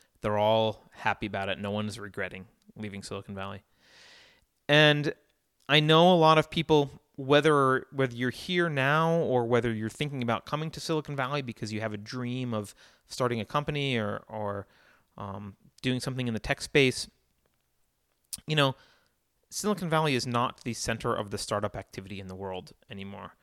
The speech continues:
I mean, it is, it is a center. I mean, I'm not saying it's not, but it's not,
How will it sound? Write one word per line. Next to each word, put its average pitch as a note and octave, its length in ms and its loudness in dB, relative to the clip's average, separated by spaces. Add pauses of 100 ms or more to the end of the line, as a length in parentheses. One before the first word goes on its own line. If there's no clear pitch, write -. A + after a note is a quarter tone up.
(140)
I F#3 60 0
mean, F#3 180 4
it F#3 180 0
is, G3+ 400 0
it F#3 140 0
is B2+ 240 4
a F#2+ 60 -2
center. G2+ 500 -8
I G#2+ 100 -8
mean, A2 160 -4
I'm A#2 60 -2
not B2+ 160 -8
saying A2 140 -6
it's G2+ 140 -12
not, A#2 160 -4
but D3+ 100 -4
it's - 180 -6
not, G3+ 320 0